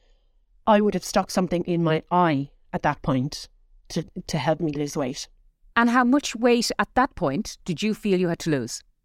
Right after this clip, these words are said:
Speaker 1: About six stone.
Speaker 2: So how do you take it?
Speaker 1: Yeah, so it's, um, like an EpiPen. It comes in an EpiPen. There, you get four needles with it. It's a month, a weekly injection. You get, um, four injections out of the pen.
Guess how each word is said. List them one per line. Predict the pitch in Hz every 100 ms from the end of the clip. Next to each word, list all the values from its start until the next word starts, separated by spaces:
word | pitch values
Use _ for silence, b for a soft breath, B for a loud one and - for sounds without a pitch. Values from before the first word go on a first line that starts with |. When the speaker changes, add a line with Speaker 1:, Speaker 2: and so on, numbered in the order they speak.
| _ -
Speaker 1:
About | 269 269 277 277 -
six | - - - -
stone. | 170 151 156 - - _ _ _ - - -
Speaker 2:
So | - 254
how | - 285
do | 262
you | 277
take | 269 277 339
it? | - - -
Speaker 1:
Yeah, | 285 320
so | - 294
it's, | 302 - 320
um, | 294 294
like | 285 -
an | 294
EpiPen. | 202 - 247 - 269 320 - -
It | -
comes | 240 233 226
in | 214
an | 208
EpiPen. | 196 - 226 214 254 269 254
There, | - 202 -
you | 190
get | 196 151
four | - 220
needles | 214 208 208 233 -
with | 262 -
it. | 359 359 - - -
It's | 190 - - -
a | 190
month, | 190 202 214 -
a | 196 185
weekly | 180 208 262 - 220
injection. | 185 180 196 - 277 330 359 _ _ _ _
You | 214 208
get, | 208 196 196 -
um, | 185 185 185
four | - - 208 196 190 185 226
injections | 196 196 185 - 180 175 -
out | 175 165 175
of | 156
the | 180
pen. | 165 135